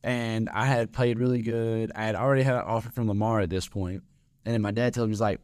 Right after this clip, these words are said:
"La Tech and McNeese wanna offer you." And I was kinda like, "Who's La Tech?" You know, I, I,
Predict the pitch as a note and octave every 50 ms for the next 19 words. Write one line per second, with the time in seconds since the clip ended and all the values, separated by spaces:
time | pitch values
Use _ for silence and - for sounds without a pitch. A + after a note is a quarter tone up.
0 | - G#2+ A2 A#2 A2+ G#2+ - B2+ A#2+ A2+ - G#2+ G2+ F2+ D2+ G2 B2 D#3 D3 -
1 | G#2+ G2+ G2 E2 C#2 - - F#2+ - - G2 G2 F#2+ F#2+ F#2+ F#2 F#2+ F#2+ G2 G2
2 | - - A2+ F#2 F#2 - - _ _ _ _ _ _ - - A2+ C3 C#3+ B2 A#2
3 | A#2+ A#2 G#2 - C3+ C3+ B2 G#2 - - F#2+ F#2+ A2 A2+ A#2 C3 C#3 B2 G#2+ C3+
4 | D#3